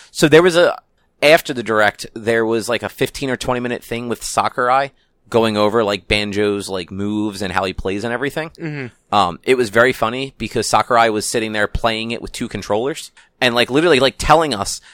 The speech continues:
Speaker 1: that he used to play with two controllers, like, side by side with both hands. But that was really hard, so he found out that if you put 'em, like, like,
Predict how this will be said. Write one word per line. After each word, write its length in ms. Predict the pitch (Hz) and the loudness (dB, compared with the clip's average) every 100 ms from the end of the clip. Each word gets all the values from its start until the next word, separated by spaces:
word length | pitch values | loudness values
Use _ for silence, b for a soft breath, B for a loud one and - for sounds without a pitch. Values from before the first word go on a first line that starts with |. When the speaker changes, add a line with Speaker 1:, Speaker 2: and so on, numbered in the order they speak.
| b | b
Speaker 1:
that 280 | 117 120 - _ | 2 4 4 _
he 160 | - 127 | -8 -2
used 300 | 127 220 - | 2 2 0
to 60 | - | 0
play 160 | 139 | 0
with 120 | 113 | 0
two 160 | - 131 | -2 -6
controllers, 600 | 120 107 123 117 117 104 | -4 -2 0 2 0 -2
like, 160 | 98 - | -6 -2
side 320 | - 110 101 | 2 2 0
by 160 | 92 | -4
side 440 | - 160 170 117 80 | 0 6 6 6 0
with 260 | 98 - - | -6 -8 -4
both 220 | 92 - | -4 -6
hands. 500 | 92 62 - - - _ - | -16 -18 -16 -18 -18 _ 0
But 140 | 117 | 4
that 140 | 139 156 | 4 4
was 120 | 127 | 2
really 180 | 123 117 | 0 4
hard, 340 | 160 156 117 | 6 6 6
so 80 | 113 | -2
he 80 | 104 | -2
found 240 | 135 131 | 0 2
out 100 | 123 | 0
that 100 | 131 | 0
if 80 | 117 | -4
you 60 | |
put 240 | 107 - 131 | -4 0 0
'em, 160 | 120 | 0
like, 180 | 117 110 _ _ _ _ | -4 -6 _ _ _ _
like, 280 | 110 101 | -6 -6